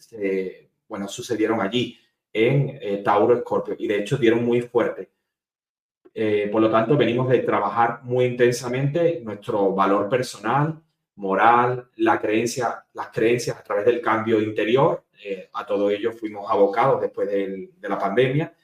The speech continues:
A lo material, también estamos teniendo, hemos tenido aprendizajes muy fuertes en cuanto a lo material. Lo hemos vivido, ¿no? Con, con el tema de la inflación, las energías, eh,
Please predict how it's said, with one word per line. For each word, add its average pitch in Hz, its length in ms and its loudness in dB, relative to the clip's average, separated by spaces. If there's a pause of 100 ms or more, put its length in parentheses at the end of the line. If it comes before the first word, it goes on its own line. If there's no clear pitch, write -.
(420)
A 113 120 0
lo 113 100 4
material, 104 600 2
también 107 240 -10
estamos 107 240 -12
teniendo, 98 640 0
hemos 110 180 -6
tenido 120 300 0
aprendizajes - 560 -6
muy 117 240 -6
fuertes 120 420 -4
en 110 80 -20
cuanto 101 680 -4
a - 100 -4
lo 107 100 -4
material. 107 560 -2 (1080)
Lo 113 80 -4
hemos 101 160 -6
vivido, 113 340 2
¿no? 143 220 0
Con, 101 340 -4
con 101 180 -6
el 101 80 -2
tema 101 200 0
de 101 80 2
la 98 40 0
inflación, 113 960 -2
las 107 160 -4
energías, 110 680 0 (420)
eh, 90 600 -2